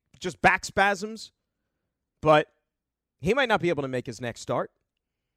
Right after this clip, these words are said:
And there's legit concern for the New York Mets.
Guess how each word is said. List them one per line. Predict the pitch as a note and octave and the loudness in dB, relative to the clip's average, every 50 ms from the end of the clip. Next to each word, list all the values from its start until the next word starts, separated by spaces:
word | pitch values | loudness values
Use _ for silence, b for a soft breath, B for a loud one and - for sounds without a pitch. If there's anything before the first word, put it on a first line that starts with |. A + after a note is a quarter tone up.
| _ _ _ _ _ _ _ _ _ | _ _ _ _ _ _ _ _ _
And | - G3+ G#3 | -2 0 0
there's | G#3+ A3 E3+ | 0 0 0
legit | G3 G#3 C#3+ C3+ F#3 G#3 - | -2 -4 0 0 -2 -2 -2
concern | - G#3 F#3+ - G3+ G#3 G#3+ G3 | -6 -10 -6 -4 -4 -4 -4 -4
for | F#3+ | -4
the | G3+ A3 | -4 -4
New | G#3+ A3 | -4 -4
York | A3 A3 A3+ G#3+ - G#3 | -2 -2 -4 -4 -2 -2
Mets. | B3+ C#4 C4+ - - - - - | -2 -2 -2 -4 -8 -18 -18 -20